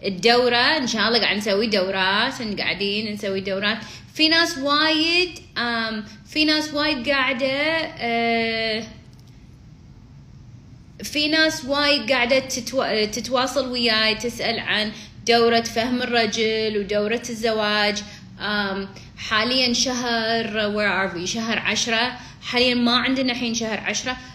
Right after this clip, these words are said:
يمكن احدعش، يمكن اثنعش. حاليا ما في ديوانية، لا، للحين ما رجعنا الديوانية،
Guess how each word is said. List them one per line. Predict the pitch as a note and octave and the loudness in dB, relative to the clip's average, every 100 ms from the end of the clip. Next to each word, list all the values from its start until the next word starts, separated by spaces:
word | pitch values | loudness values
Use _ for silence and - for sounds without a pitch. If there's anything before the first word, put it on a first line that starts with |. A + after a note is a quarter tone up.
| - | -8
يمكن | G#3+ C#4+ C4+ C4 | -2 0 0 0
احدعش، | A3+ G#3 G#3 F3+ D4 G4 - - - - - - - - - - - - - - - - | 0 2 2 2 2 2 0 -2 -8 -18 -20 -20 -20 -20 -20 -20 -20 -20 -20 -20 -20 -8
يمكن | G#3 C4 B3+ B3 G3+ | 0 2 2 2 -2
اثنعش. | G3+ G#3+ G3+ C4+ D4+ D4+ - - - - | -2 -2 2 2 2 0 -6 -12 -16 -6
حاليا | A#3+ A#3 C4 C4 | 0 2 4 2
ما | B3+ A#3+ A#3 C4 | 2 2 2 0
في | C4+ C4 | 0 -2
ديوانية، | G#3+ A3 G3+ G#3 G#3+ A#3+ | -2 -2 0 0 0 0
لا، | G#3+ - | 0 0
للحين | G#3+ A3+ A#3+ C4 A3 F#3+ | 2 4 2 0 0 0
ما | F#3+ G#3 | 0 0
رجعنا | A#3 A3+ G#3+ - G3+ | 0 0 -2 -2 -4
الديوانية، | F#3+ F3 F3+ F3+ F#3 F#3 E3 D3 | -6 -6 -4 -2 -2 0 0 0